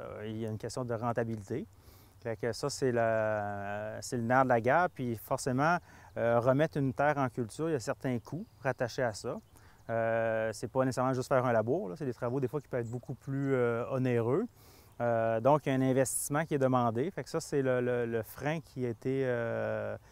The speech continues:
qui a été souvent, euh, signifié dans nos, euh,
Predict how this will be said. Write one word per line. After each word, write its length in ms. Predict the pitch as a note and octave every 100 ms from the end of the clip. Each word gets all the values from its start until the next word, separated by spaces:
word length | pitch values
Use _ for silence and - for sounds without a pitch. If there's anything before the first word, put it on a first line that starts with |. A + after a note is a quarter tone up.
| - -
qui 80 | C3
a 20 |
été 140 | C3+
souvent, 380 | A#2+ - E3+ D#3
euh, 500 | E3+ F3 D#3 C3+ B2+
signifié 680 | A#2 - D#3 D3+ C3 - F3
dans 120 | D#3
nos, 360 | C#3 C3 C3 B2+
euh, 240 | B2 A#2+